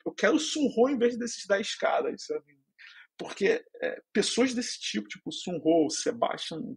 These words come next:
eles valem por dez, vinte desenvolvedores. A pessoa tem que ter paixão, né? Esses caras têm paixão pelo que fazem, né? A pessoa sem paixão, cara, eu, eu só gosto de trabalhar com pessoa que tem paixão pelo que faz, né?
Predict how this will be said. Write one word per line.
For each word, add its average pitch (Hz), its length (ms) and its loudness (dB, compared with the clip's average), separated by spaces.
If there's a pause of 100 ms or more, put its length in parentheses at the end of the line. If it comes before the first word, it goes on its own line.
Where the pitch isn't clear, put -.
(480)
eles 180 200 -4
valem 196 300 6
por 214 320 0 (100)
dez, 143 540 8
vinte 196 880 2 (180)
desenvolvedores. 135 1040 0 (460)
A 175 80 6
pessoa 294 220 0
tem 302 100 0
que - 80 -6
ter 262 240 -2
paixão, 190 640 0 (220)
né? 123 260 -6 (100)
Esses - 260 4
caras 208 220 0
têm 226 100 0
paixão 156 520 -4
pelo 131 200 -4
que - 100 -20 (100)
fazem, 120 380 -2
né? 123 60 -10 (300)
A 175 80 6
pessoa 196 260 4
sem 262 200 2
paixão, 196 720 -2
cara, - 400 -2 (300)
eu, 160 120 -4 (400)
eu 165 160 4
só 175 160 6
gosto 220 140 8
de - 60 0
trabalhar 208 220 4
com 226 100 -4
pessoa 185 380 -4
que 180 440 -10 (1400)
tem 180 160 -4
paixão 165 480 -2
pelo 131 200 -2
que - 80 -20
faz, - 460 -8
né? 123 140 -8